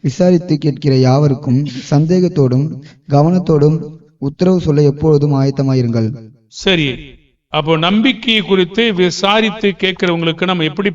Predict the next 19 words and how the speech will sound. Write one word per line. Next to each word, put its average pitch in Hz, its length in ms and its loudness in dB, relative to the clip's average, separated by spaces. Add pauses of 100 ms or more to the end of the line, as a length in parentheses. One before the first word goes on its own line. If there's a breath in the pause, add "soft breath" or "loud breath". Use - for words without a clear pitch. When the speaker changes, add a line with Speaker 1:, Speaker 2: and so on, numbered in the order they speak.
Speaker 2:
பதிலளிக்கணும் 160 580 -2
அப்படின்னு 139 240 -8
கேட்டீங்கன்னா, 143 320 -6 (640)
சாந்தத்தோடும் 214 920 2 (320)
வணக்கத்தோடும். 156 680 -2 (1500)
அதாவது 226 300 2 (100)
நம்ம 202 180 4 (320)
தீமை 240 260 0 (120)
செய்யாம 175 520 0 (480)
ரொம்ப 180 160 0 (100)
ஜாக்கிரதையாக 170 760 0 (200)
நாம் 151 180 -6
பதில் 180 240 0
சொல்லணும், 165 440 -2 (220)
ஆயத்தமா 160 400 -4
இருக்கணும். 110 280 -14 (1200)
தேவனுடைய 240 400 2
பிள்ளைகள்கிட்ட 208 380 2 (100)
தெரியாம 208 320 2